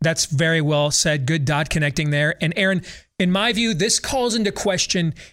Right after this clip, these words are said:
every policy decision of the last few years involving these countries. Is this why we don't want to get to the bottom of the true origins of coronavirus or covid nineteen? Is this why we are unilaterally, pretty much, I think it's ninety percent or something,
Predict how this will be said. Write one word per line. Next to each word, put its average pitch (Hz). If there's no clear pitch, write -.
every 190
policy 190
decision 170
of 147
the 139
last 147
few 156
years 151
involving 135
these 135
countries. 123
Is 160
this 254
why 135
we 175
don't 170
want 165
to 156
get 160
to 190
the 160
bottom 151
of 139
the 143
true 180
origins 165
of 156
coronavirus 127
or 139
covid 143
nineteen? 135
Is 190
this 262
why 220
we 208
are 185
unilaterally, 185
pretty 180
much, 165
I 165
think 196
it's 156
ninety 175
percent 175
or 175
something, 139